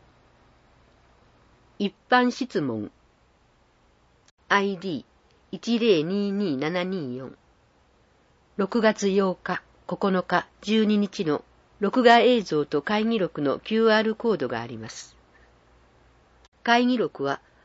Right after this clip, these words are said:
八月下旬に掲載予定です。六月定例会では、十九人の議員が一般質問を行いました。発言の要旨、通告内容の一部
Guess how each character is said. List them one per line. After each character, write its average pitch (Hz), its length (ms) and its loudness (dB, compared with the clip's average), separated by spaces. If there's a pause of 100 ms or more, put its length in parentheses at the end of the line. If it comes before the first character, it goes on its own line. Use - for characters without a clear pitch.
八 190 240 -6
月 214 240 2
下 196 160 2
旬 190 300 -2
に 185 100 -4
掲 202 200 -2
載 190 260 -4
予 180 100 -4
定 120 220 -12
で 120 120 -12
す。 - 220 -20 (1500)
六 214 240 2
月 240 260 2
定 240 240 2
例 233 180 0
会 139 260 -8
で 139 120 -10
は、 135 180 -8 (640)
十 254 240 0
九 269 260 0
人 147 260 -4
の 139 100 -2
議 165 140 -6
員 135 320 -6
が 135 200 -6
一 - 140 -12 (140)
般 214 160 -2
質 - 240 -4
問 135 240 -2
を 127 80 -2
行 135 100 -8
い 127 220 -8
ま 123 100 -12
し - 140 -20
た。 - 100 -16 (1300)
発 208 280 -4
言 214 260 2
の 208 140 0
要 202 180 -2
旨、 - 300 -12 (800)
通 226 180 -2
告 214 240 -2
内 208 260 -2
容 123 160 -4
の 123 140 -6
一 131 260 -10
部 120 160 -10